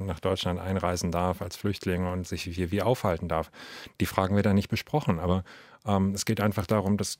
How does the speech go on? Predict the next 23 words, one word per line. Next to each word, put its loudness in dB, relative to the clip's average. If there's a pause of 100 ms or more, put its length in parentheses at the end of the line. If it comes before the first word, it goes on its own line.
(100)
wir 2
alle 4
eine 6
Idee 4
davon 2
haben, 4
wie 0
dieser 2
Ort, 0
in -2
dem 4
wir 4
wohnen, 4
idealerweise 2
aussehen 0
sollte. 0 (500)
Ähm, 4
auch 0
was 0
da 0
sozial -2
passieren 0
sollte, 2